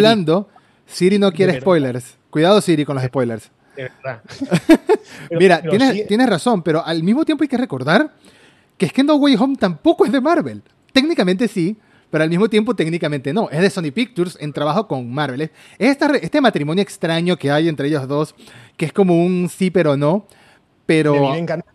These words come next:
Speaker 2: que a partir de la dos, si miras los créditos, ya está Kevin Feige por ahí.
Speaker 1: No, por supuesto, por supuesto, como
Speaker 2: En la
Speaker 1: productor
Speaker 2: uno no
Speaker 1: ejecutivo.
Speaker 2: estaba, en la uno, en la uno no estaba,
Speaker 1: En
Speaker 2: pero
Speaker 1: la
Speaker 2: en la
Speaker 1: uno
Speaker 2: dos ya
Speaker 1: estaba.
Speaker 2: estaba por ahí.
Speaker 1: Hoy en día están dando entrevistas juntos, Kevin Feige y Amy Pascal. Juntos.
Speaker 2: Sí,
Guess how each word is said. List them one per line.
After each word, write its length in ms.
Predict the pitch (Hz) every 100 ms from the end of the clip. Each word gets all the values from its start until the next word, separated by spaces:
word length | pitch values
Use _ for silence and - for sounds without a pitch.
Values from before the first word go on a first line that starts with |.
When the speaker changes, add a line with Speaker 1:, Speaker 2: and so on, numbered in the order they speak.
| _
Speaker 2:
que 60 |
a 40 | -
partir 320 | - 139 156
de 80 | 180
la 120 | 165
dos, 400 | 147 233 - - _
si 160 | -
miras 220 | 135 139 156
los 160 | 151
créditos, 420 | 143 143 147 190
ya 140 | 165 151
está 180 | 170 151
Kevin 280 | 151 131
Feige 280 | 120 143 123
por 120 | 117
ahí. 160 | 113 123 _ _ _ _
Speaker 1:
No, 260 | 160 165
por 100 | 185
supuesto, 600 | - - 82 85 90 -
por 100 | 98
supuesto, 260 | - 135 127
como 120 | 127
Speaker 2:
En 80 | 160
la 40 | 170
Speaker 1:
productor 220 | 247 285
Speaker 2:
uno 60 |
no 0 | 190
Speaker 1:
ejecutivo. 320 | 147 143 139
Speaker 2:
estaba, 80 | - 160
en 60 |
la 100 | 160
uno, 340 | 185 226 254 - -
en 140 | 160
la 80 | 165
uno 180 | 202 233
no 60 |
estaba, 320 | 160 156 135
Speaker 1:
En 60 | 131
Speaker 2:
pero 20 |
Speaker 1:
la 80 | 127
Speaker 2:
en 40 | 226
la 40 |
Speaker 1:
uno 80 | -
Speaker 2:
dos 80 | -
ya 80 | 214
Speaker 1:
estaba. 160 | 294
Speaker 2:
estaba 180 | 127 123
por 120 | -
ahí. 120 | 113 127 _
Speaker 1:
Hoy 220 | - 170 277
en 140 | 233
día 160 | 226 302
están 220 | - 208
dando 180 | 247 262
entrevistas 560 | 240 151 139 - 220 -
juntos, 600 | 226 311 - 240 - - -
Kevin 260 | 160 196
Feige 220 | 196 214 226
y 60 | 151
Amy 160 | 143
Pascal. 420 | - - 254 147 - _ _ _ _
Juntos. 640 | 254 330 302 - 104 90
Speaker 2:
Sí, 80 | 123